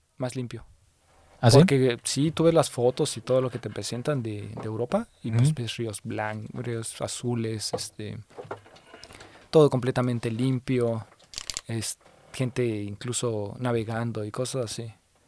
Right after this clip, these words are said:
Speaker 2: Ah, ya.
Speaker 1: Y la verdad, ajá, todavía es un poco... Le falta un poquito más. O sea, crean una, una, expectativas muy altas. Y ya.
Speaker 2: Sí.
Speaker 1: Sin embargo, aún así está mejor que en México.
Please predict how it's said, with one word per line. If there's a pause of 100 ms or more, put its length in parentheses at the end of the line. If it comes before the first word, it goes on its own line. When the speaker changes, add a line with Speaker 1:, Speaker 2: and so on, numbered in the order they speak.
Speaker 2:
Ah,
ya.
Speaker 1:
Y
la
verdad, (360)
ajá,
todavía
es
un
poco... (1040)
Le
falta (500)
un
poquito
más.
O
sea,
crean
una,
una,
expectativas
muy
altas. (880)
Y
ya.
Speaker 2:
Sí.
Speaker 1:
Sin
embargo, (420)
aún
así
está
mejor
que
en
México.